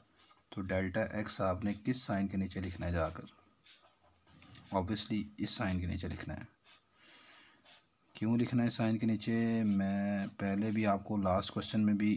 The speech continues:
इसका ट्रिक बता चुका हूँ कि कैसे पता चलेगा डेल्टा x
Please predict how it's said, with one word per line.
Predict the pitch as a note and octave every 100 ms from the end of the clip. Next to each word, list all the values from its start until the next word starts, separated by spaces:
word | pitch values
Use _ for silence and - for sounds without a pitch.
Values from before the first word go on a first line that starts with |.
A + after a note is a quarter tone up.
| G#2
इसका | - -
ट्रिक | F2 G#2 G#2
बता | F#2 F#2 F#2
चुका | F2+ G#2 G#2
हूँ | G#2 G#2 G#2
कि | G#2+ G2+ -
कैसे | F#2 G#2+
पता | G#2 G#2+
चलेगा | G#2 F#2+ G2 G2+
डेल्टा | F#2+ F#2 F2+ G2 G2+ G2
x | F#2+